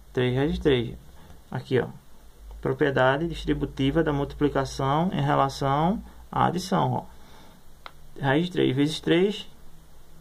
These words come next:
três raiz de três. Raiz de três, raiz de três vezes cinco,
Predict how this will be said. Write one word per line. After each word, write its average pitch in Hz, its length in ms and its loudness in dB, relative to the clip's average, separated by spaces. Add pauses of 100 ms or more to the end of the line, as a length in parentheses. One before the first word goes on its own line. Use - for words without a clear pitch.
(440)
três 131 340 4
raiz 151 140 0
de 175 80 -4
três. 151 460 0 (460)
Raiz 135 340 2
de 147 60 -12
três, 131 440 0 (720)
raiz 135 300 2
de 156 100 0
três 135 320 2
vezes 143 240 2
cinco, 185 460 0